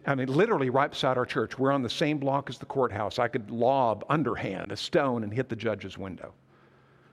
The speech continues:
And so the day we found out about this trial coming to our town, we were told the place is gonna be covered up with media. It's gonna be,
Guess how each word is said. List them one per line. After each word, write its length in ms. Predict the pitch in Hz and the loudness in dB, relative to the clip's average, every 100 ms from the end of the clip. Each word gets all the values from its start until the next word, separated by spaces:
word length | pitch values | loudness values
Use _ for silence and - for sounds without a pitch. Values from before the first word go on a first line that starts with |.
| _ _ _ _ _ - - - - | _ _ _ _ _ -20 -20 -20 0
And 160 | 196 | 0
so 200 | 190 240 | 4 4
the 120 | 208 170 | 6 6
day 300 | 190 240 302 | 6 6 4
we 140 | 285 | 2
found 340 | - 208 180 | 4 2 4
out 180 | 170 185 | 4 4
about 300 | 175 151 139 | 4 2 2
this 160 | 143 127 | 0 -4
trial 640 | - 160 151 120 104 107 - | -2 2 2 2 -2 -6 -4
coming 300 | 156 160 147 | 0 2 2
to 80 | 131 | 2
our 180 | 131 127 | 2 0
town, 420 | - 147 120 110 | -2 0 2 2
we 120 | 160 | 2
were 120 | 202 | 2
told 540 | 190 165 139 127 127 - - - - | 2 4 4 4 0 -4 -16 -18 -12
the 60 | |
place 340 | - 170 165 151 | 0 2 2 0
is 100 | 135 | 0
gonna 180 | 147 123 | 0 0
be 100 | 117 | -4
covered 400 | - 151 131 120 | 0 2 2 2
up 320 | 147 240 - - - _ | 2 2 -6 -20 -20 _
with 220 | - 113 104 | -2 -2 0
media. 720 | 127 175 202 202 196 202 202 - - - | 2 2 4 4 4 4 0 -16 -18 -2
It's 160 | 139 | 0
gonna 180 | - 143 | 2 2
be, 380 | 131 131 120 101 | 2 0 0 -4